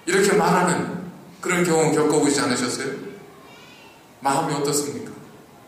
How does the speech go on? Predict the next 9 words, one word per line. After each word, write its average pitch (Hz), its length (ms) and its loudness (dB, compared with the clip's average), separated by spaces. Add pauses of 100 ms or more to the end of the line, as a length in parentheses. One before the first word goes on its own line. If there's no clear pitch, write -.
(680)
기가 214 240 -2
막히지 202 400 0
않아요? 135 380 -8 (3000)
이 190 220 -2
여인이 - 560 0
그런 185 240 -2
취급을 - 400 -2
당한 113 220 -8
겁니다. - 140 -12